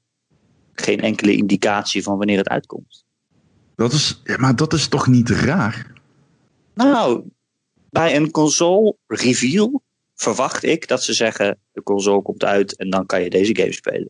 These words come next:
Speaker 2: Nee.
Speaker 1: En
Speaker 2: Nee.
Speaker 1: verder later, later in het leven van deze console komen ook nog dit soort games.
Speaker 2: Nee. Nee, in de huidige situatie
Speaker 1: Nee.
Speaker 2: vind ik het volkomen logisch dat zij niet ont-, de-, z-, dat zij niet de kaart spelen. Dit is wat,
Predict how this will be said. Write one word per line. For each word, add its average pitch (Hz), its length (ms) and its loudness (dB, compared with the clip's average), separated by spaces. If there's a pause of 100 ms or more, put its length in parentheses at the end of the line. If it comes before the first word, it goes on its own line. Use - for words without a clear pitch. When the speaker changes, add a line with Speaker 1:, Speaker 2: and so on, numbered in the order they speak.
(120)
Speaker 2:
Nee. 82 260 0 (320)
Speaker 1:
En 104 280 -2
Speaker 2:
Nee. 113 180 -2
Speaker 1:
verder 101 340 0
later, 107 220 -2 (100)
later 123 720 -2 (520)
in 113 180 2
het 113 140 0
leven 113 380 2
van 107 180 0
deze 107 240 2
console 107 480 2
komen 104 240 2
ook 104 140 0
nog 113 140 0
dit 98 180 -2
soort - 180 -6
games. - 420 -10 (140)
Speaker 2:
Nee. 85 180 0 (280)
Nee, 95 280 2
in 110 120 4
de 110 60 4
huidige 131 340 2
situatie 120 500 0
Speaker 1:
Nee. 110 100 2
Speaker 2:
vind 104 120 4
ik 101 60 0
het 110 140 -14
volkomen 123 440 2
logisch 104 360 0
dat 95 100 -4
zij 98 200 0
niet 95 320 4
ont-, - 340 -6 (680)
de-, 98 240 2
z-, 98 240 2
dat 101 220 0
zij 107 180 2
niet 104 200 6
de - 60 0
kaart 95 280 -2
spelen. 87 400 2
Dit 87 180 -4
is - 320 -8 (160)
wat, 82 380 -4